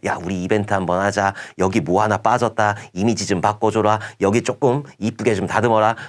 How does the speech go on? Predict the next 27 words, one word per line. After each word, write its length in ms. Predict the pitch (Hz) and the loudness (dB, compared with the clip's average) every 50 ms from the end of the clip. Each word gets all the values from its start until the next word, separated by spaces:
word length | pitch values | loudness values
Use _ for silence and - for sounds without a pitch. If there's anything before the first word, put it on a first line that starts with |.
| - | -4
봄이니까 460 | - 135 135 139 147 139 131 - 113 104 | 0 2 2 4 4 4 4 4 4 4
여기 140 | 104 101 | 4 2
화사하게 480 | 107 - - 135 135 151 147 139 127 123 | 2 0 -2 -2 0 0 0 2 2 2
만들어라." 440 | 120 117 117 117 123 123 113 117 104 - | 2 0 0 2 2 2 2 2 2 2
이런 200 | 139 180 190 170 | 2 2 2 2
것들이 240 | 170 165 - 127 | 0 0 0 -2
있을 240 | 120 113 - 139 139 | -2 -2 0 -2 0
거 100 | 139 135 | 2 2
아니에요. 300 | 120 113 107 101 95 87 - - - - - | 2 2 2 2 0 0 -2 -8 -14 -10 -4
자, 120 | - 165 | 0 2
이런 200 | 160 160 185 190 | 4 4 4 2
것들을 400 | 185 170 - 165 170 196 139 - - - - | 2 0 0 2 2 2 2 0 -4 -10 -8
계속적으로 640 | - - 139 160 185 180 196 - - 170 160 156 147 | -2 0 2 2 2 0 -2 -2 -2 0 0 0 0
적용을 440 | 143 - 107 113 127 139 135 135 139 | 0 0 0 0 2 2 0 0 0
해줘야 260 | 156 139 156 160 147 | -2 0 0 0 2
된단 280 | 139 131 120 117 110 104 | 0 2 2 0 2 2
말이에요. 360 | 101 98 90 98 123 165 127 - - - | 2 2 2 2 2 2 0 -2 -10 -12
그래서 180 | - 127 139 127 | -6 -2 0 2
얘를 280 | 107 113 165 196 196 - - - - | 2 4 2 0 0 -4 -10 -14 -8
향상시켜야 720 | - - 226 233 233 240 214 202 - - - - 143 120 | -4 -2 0 0 0 0 0 -2 -2 -4 -2 0 0 2
되는 240 | 107 113 101 104 101 | 2 2 2 0 0
거죠. 340 | 92 95 90 139 143 139 - _ | 0 0 0 0 -2 -4 -6 _
소프트웨어의 580 | - - - - - - - 135 120 131 139 139 | -10 -10 -8 -8 -8 -4 -2 0 2 2 2 0
기능을 320 | 135 117 101 101 113 139 | 0 -2 0 0 0 0
향상시켜야 580 | 165 180 175 170 175 160 139 - - - 131 110 | -2 -4 -4 -4 -4 -4 -6 -6 -4 -2 0 0
된다라고 640 | 101 90 87 107 113 110 101 90 85 95 92 90 | 0 0 0 0 2 2 2 0 0 -2 -2 -2
해서 300 | 85 85 - 135 165 170 | -4 -2 0 0 0 -2